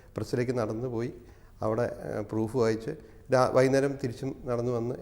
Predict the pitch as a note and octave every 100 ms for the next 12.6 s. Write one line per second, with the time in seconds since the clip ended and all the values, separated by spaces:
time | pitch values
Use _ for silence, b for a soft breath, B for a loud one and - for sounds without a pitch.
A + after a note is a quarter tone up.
0 | A2+ A2+ - A#2+ C3 C3 C3+ D#3 C#3 C#3+
1 | B2+ A2 A2 A2+ A2+ A#2 G#2 A2+ G2 G2+
2 | C3 C3 D3 C#3+ C#3 C3 A2+ A#2+ - -
3 | - - A#2 C#3 F3 E3+ F#3 D3+ C3 C#3+
4 | C#3+ C#3+ D3 C#3+ C#3+ - - - - C3+
5 | C#3+ D3 B2+ C#3+ C3+ C3 C3 - b b
6 | b b b - - B2 - C3 B2+ G#2
7 | C#2+ - b b b b - B2 D#3 D#3+
8 | D#3+ D3 D3 D#3+ E3 E3 E3 C3+ - D3
9 | D3 D3 C#3+ C3+ C3+ C#3+ - C3+ D3 D3+
10 | D3+ E3 E3 E3+ E3 E3 D#3+ G2+ - -
11 | - - B2+ B2+ C#3 D3 - C#3 C3 C3+
12 | C3+ C3+ - B2+ B2+ C3